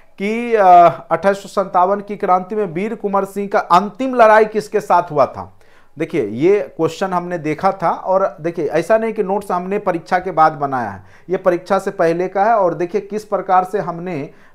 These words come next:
वीर कुंवर सिंह में कितना अच्छे से शॉर्ट की भी बना करके दिया हुआ है।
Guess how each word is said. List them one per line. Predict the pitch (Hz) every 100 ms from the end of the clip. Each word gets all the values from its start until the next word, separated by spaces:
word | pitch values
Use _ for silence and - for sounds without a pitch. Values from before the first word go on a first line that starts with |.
| 135
वीर | 160 196
कुंवर | 190 180
सिंह | 180 196
में | 196 196
कितना | 185 202 220
अच्छे | 185 - 202
से | 196 202
शॉर्ट | - 180 190 220 - - -
की | 196 208
भी | 214
बना | 214 196 185
करके | 185 165 175
दिया | 156 156 170
हुआ | 147 156 143
है। | 165